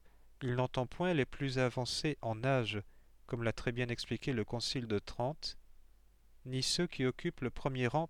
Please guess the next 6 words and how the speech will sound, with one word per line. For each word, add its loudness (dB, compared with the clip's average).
parmi 0
le 2
peuple, -2
mais 6
les 6
prêtres 2